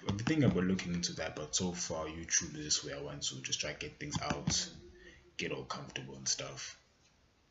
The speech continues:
Well, not necessarily comfortable, just to gain more knowledge there. Yeah. Uh, but anyways, today I want to talk about a few things. One,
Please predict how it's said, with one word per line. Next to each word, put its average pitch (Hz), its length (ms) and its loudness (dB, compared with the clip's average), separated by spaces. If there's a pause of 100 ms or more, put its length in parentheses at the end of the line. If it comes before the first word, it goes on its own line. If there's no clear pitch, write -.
(400)
Well, 104 140 6
not 107 100 8
necessarily 92 460 6
comfortable, 82 600 -4
just - 500 2 (100)
to 76 400 -4 (400)
gain 80 280 2
more 76 140 -4
knowledge 131 400 -4
there. 135 220 -8 (280)
Yeah. - 160 -8 (1300)
Uh, 127 280 12
but 123 200 10
anyways, 104 720 12 (320)
today 98 380 4
I 92 40 6
want 90 180 2
to - 80 0
talk 95 100 -2
about 82 240 -2
a - 40 -6
few - 180 -2
things. - 580 -6 (420)
One, 92 600 2